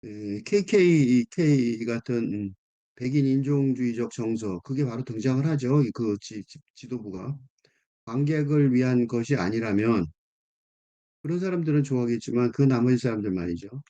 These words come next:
우리, 우리는 이걸 좋아할 수가 없죠. 우리는 인종차별을 받는 사람들이니까. 한국은요.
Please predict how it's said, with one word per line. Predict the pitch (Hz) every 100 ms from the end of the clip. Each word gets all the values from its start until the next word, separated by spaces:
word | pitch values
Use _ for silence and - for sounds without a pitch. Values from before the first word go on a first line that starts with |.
| _ _ _ _ _ _ _ _ _ _
우리, | 120 139
우리는 | 135 165 185 190 190 151 127 127
이걸 | 135 143
좋아할 | 147 139 131
수가 | 135
없죠. | 123 - 120
우리는 | 120 123 123 120 101 104 107
인종차별을 | 117 123 120 156 127 110
받는 | - 101 110 107
사람들이니까. | 104 95 92 85 85 - 131 - _ _ _ _ _
한국은요. | 117 113 104 92 92 139